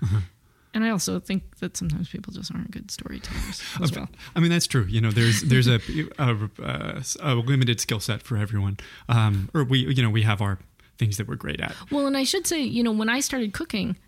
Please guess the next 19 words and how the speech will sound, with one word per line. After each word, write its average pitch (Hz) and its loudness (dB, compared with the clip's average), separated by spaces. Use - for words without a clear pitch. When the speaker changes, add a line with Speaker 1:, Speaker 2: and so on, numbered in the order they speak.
Speaker 2:
chefs, - -4
nobody 277 0
wanted 180 4
to 170 -2
be - -4
a 170 -2
chef. - -6
Speaker 1:
Uh-huh. 104 6
Speaker 2:
Y-, - -12
nobody 247 -2
ever 240 -4
wanted 180 0
to 175 -2
do - -6
that. - -8
You 208 -2
wanted 226 2
to 196 0
be 185 -4